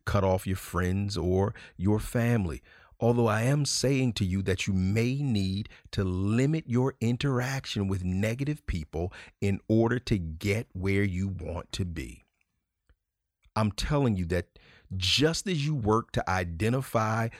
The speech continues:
what inside of you may be holding you from the masterpiece mindset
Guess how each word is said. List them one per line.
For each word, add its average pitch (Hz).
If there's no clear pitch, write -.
what 120
inside 113
of 95
you 110
may 98
be 90
holding 151
you 120
from 101
the 87
masterpiece 113
mindset 110